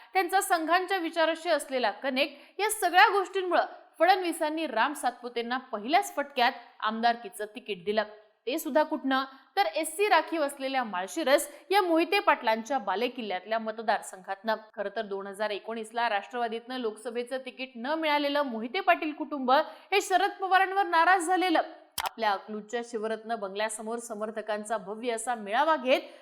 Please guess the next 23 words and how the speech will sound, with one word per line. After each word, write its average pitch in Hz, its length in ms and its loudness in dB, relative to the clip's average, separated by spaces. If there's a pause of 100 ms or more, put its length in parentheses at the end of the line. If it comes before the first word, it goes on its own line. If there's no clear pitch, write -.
(140)
मोहिते 370 320 2
पाटलांनी 339 520 2
शरद 311 300 -4
पवारांची 254 560 -4
साथ 339 420 0
सोडत 302 600 0
मोदींच्या 415 480 2
उपस्थितीत 240 640 -6
भाजपात 202 400 -8 (120)
प्रवेश 202 380 -4
केलेला. 208 320 0 (400)
पण 185 120 -12
भाजपात 202 480 -6
आलेल्या 220 320 -4
मोहिते 214 340 -6
पाटलांना 247 560 0 (300)
लगेचच 359 560 2
तिकीट 370 300 0
देण्याची 359 380 0
घाई 311 260 4 (320)
फडणवीसांनी 240 640 2
केली 196 280 -6
नाही. 214 220 -2